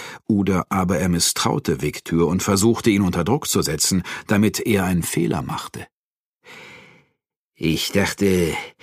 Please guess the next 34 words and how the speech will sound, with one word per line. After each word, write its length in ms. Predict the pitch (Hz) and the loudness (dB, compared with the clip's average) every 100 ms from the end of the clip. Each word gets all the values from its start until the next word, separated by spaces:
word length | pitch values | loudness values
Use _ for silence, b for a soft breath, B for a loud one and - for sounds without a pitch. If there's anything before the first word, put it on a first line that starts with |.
| B B B B | B B B B
ihr 220 | - 76 | -2 0
könntet 320 | - 123 110 90 | 2 2 4 2
einen 180 | 107 | 2
Überfall 600 | 107 190 175 131 - 95 | 4 4 6 4 2 2
befehlen, 480 | 90 95 - 117 107 | 2 0 2 4 4
um 100 | 101 | 4
ihn 140 | 104 107 | 4 4
zu 160 | 113 | 4
befreien", 680 | 104 98 117 147 101 73 - _ _ _ _ _ _ | 4 2 0 0 0 -2 -10 _ _ _ _ _ _
sagte 400 | - - - - | -8 -8 -8 -12
Victor. 420 | - - - - - _ _ _ _ _ | -12 -14 -10 -10 -10 _ _ _ _ _
Er 100 | 104 | 0
spürte, 380 | - 123 113 107 | 4 4 4 4
wie 140 | 90 | 2
Stepan 560 | 85 - 107 95 101 92 | 2 0 0 0 2 2
hinter 260 | 90 90 92 | 2 2 2
ihm 200 | 85 85 | 0 0
Seaton 380 | - 98 - | 0 0 0
ansah, 520 | 85 107 101 73 76 - B B B | 0 0 0 0 -4 -6 B B B
aber 220 | 78 - | -4 -2
Victor 340 | 80 - 90 | -4 -4 -2
hielt 260 | 82 85 78 | -2 -2 -2
den 140 | 73 | -2
Blick 220 | 71 78 - | -2 -4 -2
fest 400 | - 87 - - | -2 -2 -2 -4
auf 160 | 67 | -6
den 180 | - 69 | -4 -4
Earl 220 | 95 78 | -4 -6
gerichtet. 640 | 65 65 - - - - - _ _ _ _ _ _ _ _ _ _ _ | -6 -8 -10 -10 -10 -12 -16 _ _ _ _ _ _ _ _ _ _ _
"Das 340 | 226 220 - - | 2 4 6 4
vergrößert 840 | 220 202 196 190 170 - 147 - | 4 4 6 6 6 6 4 6
meinen 280 | 135 131 127 | 6 6 4
Argwohn 640 | - 127 113 - 113 113 | 6 4 4 2 4 6
nur", 460 | 110 120 117 104 | 4 2 2 0